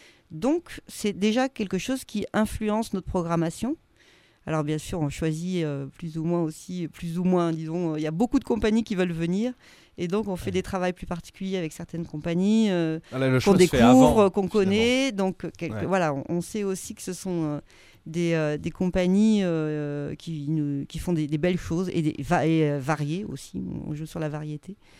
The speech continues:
Speaker 1: Mais en général, soit on, on connaît la compagnie ou on découvre, euh, des, des beaux spectacles.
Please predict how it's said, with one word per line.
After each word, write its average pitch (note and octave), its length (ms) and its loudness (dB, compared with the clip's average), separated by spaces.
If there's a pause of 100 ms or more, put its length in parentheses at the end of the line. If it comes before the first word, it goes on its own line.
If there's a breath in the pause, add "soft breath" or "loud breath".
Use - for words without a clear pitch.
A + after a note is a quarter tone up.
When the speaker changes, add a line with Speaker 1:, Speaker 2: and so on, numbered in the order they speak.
(300 soft breath)
Speaker 1:
Mais D#3 120 0
en D3+ 100 0
général, F3 540 0
soit F3+ 300 0
on, D3+ 500 -2
on D#3+ 60 -2
connaît F3+ 340 -2
la F3 100 -2
compagnie E3+ 540 -2
ou F3+ 60 0
on D#3 120 4
découvre, F3 640 -4
euh, D3+ 180 -4
des, C#3 280 -6
des D3 100 -6
beaux D#3 140 -10
spectacles. - 580 -10